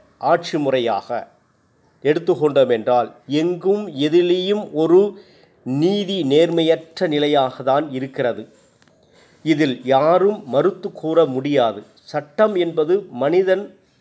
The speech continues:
வாழ்வதற்காக உருவாக்கப்பட்ட, மனிதர்களால் உருவாக்கப்பட்டதான் ஆட்சி முறை. அந்த ஆட்சியே மனிதனை அடக்குமுறையமாகவும் அடிமையாக மாற்றும் என்றால், அந்த ஆட்சி தேவையா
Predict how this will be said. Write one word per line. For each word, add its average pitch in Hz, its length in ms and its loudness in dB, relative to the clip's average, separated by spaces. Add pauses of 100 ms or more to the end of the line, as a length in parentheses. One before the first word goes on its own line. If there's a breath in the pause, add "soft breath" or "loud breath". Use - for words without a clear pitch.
(100)
வாழ்வதற்காக 165 960 -2
உருவாக்கப்பட்ட, 160 880 -2
மனிதர்களால் 165 800 0
உருவாக்கப்பட்டதான் 147 1000 -4
ஆட்சி 156 320 -4
முறை. 107 260 -8 (540 soft breath)
அந்த 151 300 2
ஆட்சியே 202 640 -2
மனிதனை 196 560 -2
அடக்குமுறையமாகவும் 170 1040 0
அடிமையாக 160 560 0
மாற்றும் 151 420 -4
என்றால், 147 320 0
அந்த 147 260 0
ஆட்சி 165 400 -2
தேவையா 156 480 0